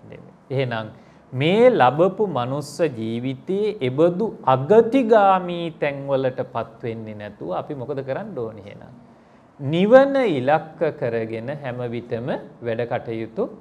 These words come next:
සිද්ධ කරන්න ඕනේ. පස්සේ ප්‍රමාද වෙලා වැඩක් නෑ. සමහරු ඉතින් ගොඩක් ප්‍රමාද වෙන්නේ කොහොමද?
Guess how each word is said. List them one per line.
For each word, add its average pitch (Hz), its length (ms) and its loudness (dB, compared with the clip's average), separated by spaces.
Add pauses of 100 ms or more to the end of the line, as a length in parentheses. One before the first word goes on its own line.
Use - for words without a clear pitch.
සිද්ධ 110 340 -10
කරන්න 107 600 -8 (440)
ඕනේ. 104 280 -12 (340)
පස්සේ 185 420 4
ප්‍රමාද 190 560 0
වෙලා 170 380 0
වැඩක් 175 320 0 (540)
නෑ. 107 200 -14
සමහරු 156 520 -4
ඉතින් 151 280 -8
ගොඩක් 139 360 -4
ප්‍රමාද 131 420 -4
වෙන්නේ 135 320 -6
කොහොමද? 110 500 -12